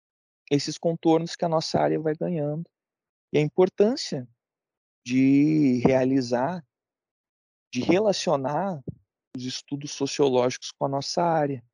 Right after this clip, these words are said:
Tem muito que se desenvolver ainda, muito que se desenvolver,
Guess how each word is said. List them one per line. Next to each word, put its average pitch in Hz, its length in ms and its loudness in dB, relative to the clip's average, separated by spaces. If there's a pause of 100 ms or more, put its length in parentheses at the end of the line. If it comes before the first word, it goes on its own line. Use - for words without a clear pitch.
(300)
Tem 208 140 4
muito 180 480 2
que - 140 -10
se - 140 -6
desenvolver 127 560 2
ainda, 123 500 0 (720)
muito 170 480 4
que - 60 -10
se - 160 -4
desenvolver, 131 680 2